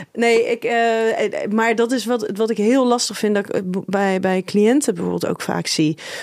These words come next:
Dat hele voorwaardelijke, dat hele angstige om, om de ander te verliezen als er, als er wat gebeurt. Terwijl het lekkerste gevoel is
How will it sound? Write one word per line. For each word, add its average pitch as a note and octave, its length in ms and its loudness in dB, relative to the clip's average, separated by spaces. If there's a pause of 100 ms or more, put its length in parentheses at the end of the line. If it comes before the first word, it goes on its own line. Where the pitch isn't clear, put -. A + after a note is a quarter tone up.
Dat G3+ 240 0
hele A#3 440 2
voorwaardelijke, F#3+ 880 0
dat F3 140 -2
hele G3+ 500 2
angstige G3+ 600 0
om, F#3 260 0 (340)
om G#3 280 0
de G3 120 2
ander A3 340 2
te F#3 140 -2
verliezen F3 640 2
als G3+ 300 0
er, E3+ 360 0 (380)
als G#3 220 -2
er F3 100 0
wat E3+ 180 -4
gebeurt. - 680 0 (540)
Terwijl G3 440 2
het E3+ 160 2
lekkerste G3 760 0
gevoel F3+ 500 -2
is F#3 400 0